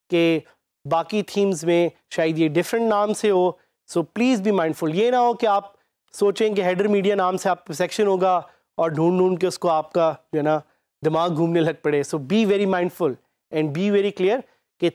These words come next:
थीम के लिहाज से सेटिंग्स might, might change। Again, if you using the twenty seventeen theme, the header also supports video। क्या आपको पता था कि twenty seventeen theme में आप हेडर में वीडियो भी डाल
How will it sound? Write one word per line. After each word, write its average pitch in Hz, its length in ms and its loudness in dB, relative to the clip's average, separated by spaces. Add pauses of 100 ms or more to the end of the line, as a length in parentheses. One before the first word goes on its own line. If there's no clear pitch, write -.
(120)
थीम 247 200 2
के 247 100 -2
लिहाज 180 320 0
से 226 260 0
सेटिंग्स 180 480 -4
might, 147 320 -4 (200)
might 143 300 -4
change। 123 260 -6 (880)
Again, 269 320 2
if - 120 -4
you 269 100 4
using 233 360 4
the 262 140 2
twenty 220 340 0
seventeen 208 480 0
theme, 254 220 0 (420)
the 180 200 -2
header 202 260 0 (160)
also 202 260 -2 (100)
supports 220 460 -4 (100)
video। 180 300 2 (320)
क्या 254 120 2
आपको 247 380 0
पता 233 320 0
था 262 80 0
कि 185 320 0 (360)
twenty 294 320 2 (100)
seventeen 226 580 0 (380)
theme 302 300 2
में 147 200 0 (480)
आप 185 280 2 (120)
हेडर 180 260 0
में 214 140 2
वीडियो 170 480 0
भी 240 320 0 (240)
डाल 165 200 2